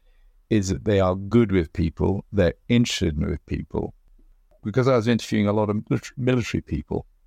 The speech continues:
for looking for jobs, four or five a day anyway,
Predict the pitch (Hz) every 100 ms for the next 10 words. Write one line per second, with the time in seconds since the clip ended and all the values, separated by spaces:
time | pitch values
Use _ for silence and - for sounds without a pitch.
0 | _ _ - - 104 - 85 - 90 87
1 | 87 - - _ _ _ _ _ _ -
2 | 107 - - 90 90 92 90 92 90 85